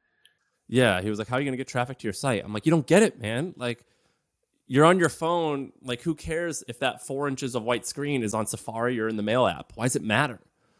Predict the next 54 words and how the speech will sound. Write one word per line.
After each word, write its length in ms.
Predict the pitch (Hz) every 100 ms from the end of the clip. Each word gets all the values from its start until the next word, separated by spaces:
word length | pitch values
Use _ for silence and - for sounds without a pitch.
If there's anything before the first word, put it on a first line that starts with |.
| _ _ _ -
And 280 | 120 117 131
in 100 | 127
fact, 300 | 147 135 -
it 60 |
actually 260 | 131 143 165
matters 400 | 139 135 139 - _ _ _ _ _ _
be-, 180 | 135 - _
for 220 | 131 120 -
email 360 | 185 170 107
because 320 | 107 - 127 110
I 180 | 123 147
already 240 | 156 147
can 220 | 135 143 107
do 160 | 143
the 80 | 131
math 580 | 113 135 190 127 - -
that 220 | 120 120 160
this 100 | 160
person, 500 | - 170 147 117 -
if 160 | 120 -
they 120 | 147
only 280 | 135 139 131
unsubscribe 800 | 131 - - 147 147 143 120 -
every 220 | - 113 113
f-, 40 | - _
uh, 220 | - 107 69
at 100 | 113
a 40 | 110
five 260 | - 123
percent 280 | 131 - 123 85
rate 340 | 151 147 - _ _ _
throughout 340 | - 117 113 -
the 40 |
course 280 | - 120 120
of 100 | 117
a 20 |
month, 400 | 139 165 139 - _ _ -
I 120 | 107
know 120 | 117
what 140 | 123
my 120 | 107 123
churn 360 | - 170 156
is. 180 | 117 117
I 80 | 104
know 140 | 113
what 80 | 135
my 100 | 120
L 120 | 123
T 140 | - 120
V 200 | 151 143
is. 180 | 120
I 80 | 107
know 320 | 113 123 110
h-, 100 | -